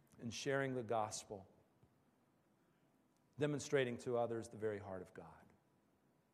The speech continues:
Let's pray. Father, we thank you for this text.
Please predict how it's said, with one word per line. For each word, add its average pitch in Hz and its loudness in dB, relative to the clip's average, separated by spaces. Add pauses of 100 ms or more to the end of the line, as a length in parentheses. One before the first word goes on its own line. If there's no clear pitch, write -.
(960)
Let's 127 0
pray. 90 -8 (920)
Father, 170 12
we 143 4
thank 160 4
you 160 6
for 139 0
this 131 2
text. - 4